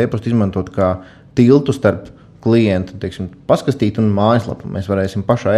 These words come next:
e-pastā jau ļaut viņam veikt pirkumu, abonēt, pierakstīties, reģistrēties un tā tālāk. Tas ir tāds, par to daudz runā. Šobrīd Latvijā vēl tas praktiski nav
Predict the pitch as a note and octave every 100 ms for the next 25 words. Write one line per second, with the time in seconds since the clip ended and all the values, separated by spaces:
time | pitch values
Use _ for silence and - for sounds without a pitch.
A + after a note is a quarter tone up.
0 | D3 - - F#2+ F#2+ G#2+ G#2+ G2+ A2 G#2+
1 | G#2 F#2+ F#2 G2+ - - B2+ - G#2 G2+
2 | A2 G2+ G2 F#2 F2+ A2 G#2+ - G2 F#2
3 | - F2 G#2+ G#2 F#2+ - F2+ F2 F2 G#2+
4 | G#2 B2 G#2 - - - - - - A2
5 | A#2 F#2+ F2 - - - - - - -
6 | - - - - B2 A#2+ A2+ A#2 D#3 C#3+
7 | B2 - - G#2+ G#2 G2+ G#2 A#2 - G2+
8 | G2 F#2+ G2 G2+ F#2 - G2 - G2+ -
9 | G2 G#2